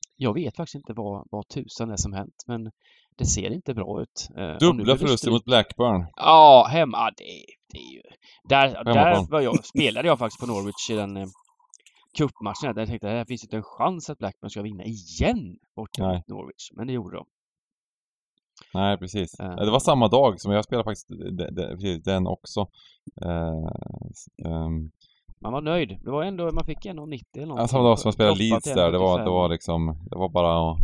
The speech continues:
Speaker 1: Mm.
Speaker 2: lägga sig i fosterställning efteråt och
Speaker 1: <laughs>
Speaker 2: tycka synd om sig själv. Eh.
Speaker 1: Ja, precis.
Speaker 2: Men, eh, vad fasen.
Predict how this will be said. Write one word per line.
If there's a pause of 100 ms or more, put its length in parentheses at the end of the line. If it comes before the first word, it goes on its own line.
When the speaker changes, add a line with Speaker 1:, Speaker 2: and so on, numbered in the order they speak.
(640)
Speaker 1:
Mm. (1400)
Speaker 2:
lägga
sig
i
fosterställning
efteråt
och (720)
Speaker 1:
<laughs>
Speaker 2:
tycka
synd
om
sig
själv. (600)
Eh. (380)
Speaker 1:
Ja,
precis.
Speaker 2:
Men,
eh, (200)
vad
fasen.